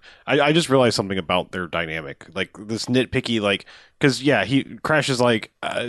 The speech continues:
"Wake me up. We're about an hour away. Wake me up when we're close." And he's like, "Oh, you're gonna sleep, are you?" And he's like, "No, I'm just gonna rest." Like, uh,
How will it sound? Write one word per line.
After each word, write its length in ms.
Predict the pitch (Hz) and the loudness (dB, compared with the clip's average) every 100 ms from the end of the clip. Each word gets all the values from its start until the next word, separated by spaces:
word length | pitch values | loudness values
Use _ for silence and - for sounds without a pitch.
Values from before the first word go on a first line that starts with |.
| 120 | -2
"Wake 280 | 127 135 120 | 2 2 2
me 80 | |
up. 180 | 127 113 | 0 2
We're 100 | 131 | 0
about 200 | 123 120 | 2 2
an 60 | 113 | 2
hour 200 | 110 101 | 4 4
away. 240 | 98 95 | 4 2
Wake 200 | 90 98 | 2 -2
me 80 | 95 | 0
up 80 | 95 | -2
when 140 | 90 | -4
we're 100 | 87 | -8
close." 400 | 82 104 95 82 | -8 -2 -2 -2
And 80 | 101 | -6
he's 120 | 90 | -4
like, 100 | 95 85 | -4 0
"Oh, 160 | 135 | 4
you're 100 | 143 | 4
gonna 120 | 117 | 4
sleep, 380 | 104 - 151 151 | 2 4 4 6
are 120 | 107 117 | 4 4
you?" 80 | |
And 80 | 139 | 6
he's 100 | 123 | 6
like, 140 | 120 101 - - | 4 0 -8 -6
"No, 680 | 139 160 160 147 151 175 175 - - _ _ _ - | 2 6 6 6 6 4 2 -16 -20 _ _ _ -2
I'm 120 | 147 | 0
just 100 | 156 | 4
gonna 120 | 165 | 4
rest." 600 | 123 127 139 127 - - - _ _ - | 6 4 4 4 2 -4 -12 _ _ 0
Like, 260 | 123 - - _ _ _ _ _ _ _ _ _ - | 0 -2 -20 _ _ _ _ _ _ _ _ _ -20
uh, 60 | - | -16